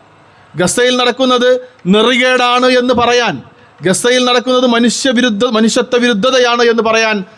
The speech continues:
നമ്മുടെ ഭരണാധികാരികൾക്ക് നാവ് ഒന്നുന്നില്ല എന്നുള്ളതാണ്.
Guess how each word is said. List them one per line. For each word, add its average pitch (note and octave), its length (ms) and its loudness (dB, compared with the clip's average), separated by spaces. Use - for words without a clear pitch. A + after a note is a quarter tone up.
നമ്മുടെ G#3+ 320 2
ഭരണാധികാരികൾക്ക് A3 920 0
നാവ് A3 300 2
ഒന്നുന്നില്ല G3+ 380 0
എന്നുള്ളതാണ്. E3+ 440 -2